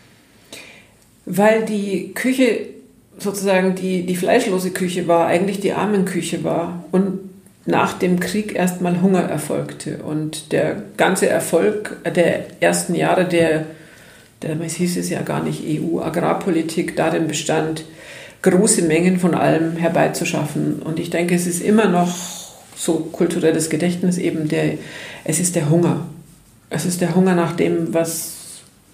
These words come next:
was es eigentlich nie gab. Dann hat sich natürlich damit, haben sich andere Dinge,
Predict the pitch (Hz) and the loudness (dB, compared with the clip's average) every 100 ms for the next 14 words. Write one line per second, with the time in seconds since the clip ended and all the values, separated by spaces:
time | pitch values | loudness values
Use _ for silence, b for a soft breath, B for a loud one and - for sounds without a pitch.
0 | - 165 156 156 160 156 - 151 170 160 | -4 -2 -2 0 0 0 -4 -6 -6 -6
1 | 160 160 - - B B B B B - | -4 -4 -6 -8 B B B B B 4
2 | 170 208 208 202 185 175 175 170 - 151 | 6 6 4 4 2 2 2 2 2 0
3 | 156 165 160 147 - 165 175 170 156 147 | 0 0 0 0 0 2 2 2 2 4
4 | 147 143 | 2 0